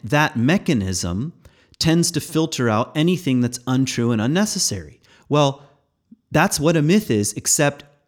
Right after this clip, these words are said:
expand that over decades and centuries and even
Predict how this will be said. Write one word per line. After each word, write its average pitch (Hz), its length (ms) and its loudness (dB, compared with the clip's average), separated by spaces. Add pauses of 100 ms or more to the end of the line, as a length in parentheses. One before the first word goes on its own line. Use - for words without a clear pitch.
(360)
expand 151 640 0
that 123 340 0
over 113 680 0 (260)
decades 110 800 0
and 110 160 -2
centuries 98 760 -2
and 110 160 -4
even 117 320 -2